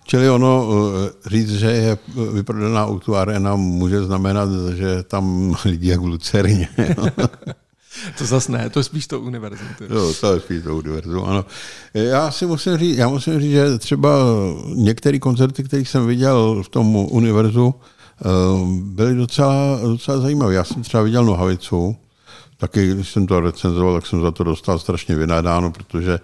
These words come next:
Speaker 1: eh, když Nohavica, tak všichni prostě ho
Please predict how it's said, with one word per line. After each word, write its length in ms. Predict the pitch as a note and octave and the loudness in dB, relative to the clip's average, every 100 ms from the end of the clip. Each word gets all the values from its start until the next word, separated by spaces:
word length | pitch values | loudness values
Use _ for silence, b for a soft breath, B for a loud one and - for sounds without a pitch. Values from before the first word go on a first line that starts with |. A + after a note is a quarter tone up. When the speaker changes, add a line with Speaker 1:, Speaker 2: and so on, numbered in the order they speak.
| B B _ | B B _
Speaker 1:
eh, 40 | E2+ E2+ E2+ E2 F2 E2+ F2 | -8 -6 -6 -8 -12 -16 -18
když 300 | F2 F2 - | -6 -6 -2
Nohavica, 640 | G2 D#2+ E2 E2+ E2 G2+ | -2 -2 -2 -2 -2 -4
tak 160 | F2 E2+ | -4 -6
všichni 320 | - F2 F#2 | -8 -8 -6
prostě 340 | E2 E2+ - F2+ E2+ F2 F2+ E2+ | -6 -10 -6 -4 -2 -2 -4 -2
ho 240 | F2+ E2+ | -4 -6